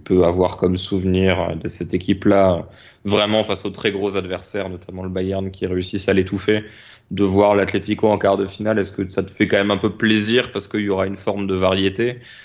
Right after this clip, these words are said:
ou, euh, bon, c'est quand même, euh, c'est quand même un peu un hasard et c'est bien gentil, mais il y aurait, il y aurait pu, euh, enfin, Simeone aurait pu essayer de faire passer un cap dans le jeu à cette équipe.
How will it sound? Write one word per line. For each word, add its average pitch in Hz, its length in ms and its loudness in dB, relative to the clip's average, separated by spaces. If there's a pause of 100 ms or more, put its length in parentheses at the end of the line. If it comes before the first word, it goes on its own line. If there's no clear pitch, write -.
(300)
ou, 110 540 4
euh, 87 360 2 (100)
bon, 90 180 -4
c'est 107 220 -2
quand 95 160 2
même, 95 220 0
euh, 87 160 -6 (540)
c'est - 240 -12
quand 95 120 0
même 95 100 2
un 92 120 2
peu 101 240 2
un 87 180 0
hasard 98 580 2
et 87 140 -6
c'est 87 200 -10
bien 95 140 -6
gentil, 95 380 -6
mais 104 80 -2
il 92 60 -2
y - 20 -2
aurait, 87 240 -4 (500)
il 101 60 -4
y 101 40 2
aurait 92 360 4 (420)
pu, 113 440 4
euh, 87 480 2
enfin, 90 320 -2
Simeone 95 540 2
aurait 90 260 2
pu 95 240 -2
essayer 92 280 2
de 92 60 -12
faire - 160 -4
passer 90 260 0
un 90 100 2
cap 92 200 0
dans 92 160 -2
le 90 100 -2
jeu 95 120 0
à 92 40 2
cette - 220 -6
équipe. - 300 -6